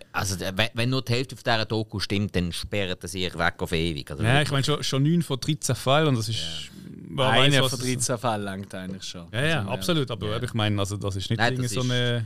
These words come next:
Speaker 3: Wow.
Speaker 2: Ausrutscher gewesen
Speaker 1: Eben,
Speaker 2: im
Speaker 1: wenn nur, wenn nur die Hälfte
Speaker 2: Drogenrausch.
Speaker 1: stimmt, dann ist das wirklich, äh,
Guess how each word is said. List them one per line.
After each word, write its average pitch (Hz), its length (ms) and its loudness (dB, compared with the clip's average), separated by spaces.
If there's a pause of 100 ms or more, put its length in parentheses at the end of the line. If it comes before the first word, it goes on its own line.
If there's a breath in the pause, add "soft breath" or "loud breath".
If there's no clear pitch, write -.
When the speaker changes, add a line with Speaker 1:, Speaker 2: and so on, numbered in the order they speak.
Speaker 3:
Wow. 147 80 -2
Speaker 2:
Ausrutscher 127 500 -2
gewesen 131 280 -4
Speaker 1:
Eben, 131 340 2
Speaker 2:
im 127 100 0
Speaker 1:
wenn 123 100 6
nur, 143 180 2
wenn 135 120 0
nur 139 80 2
die 131 100 -4
Hälfte 135 240 2
Speaker 2:
Drogenrausch. 131 180 2
Speaker 1:
stimmt, 135 200 0
dann 107 100 2
ist 107 140 -2
das 98 260 -6
wirklich, 120 480 4
äh, 101 440 0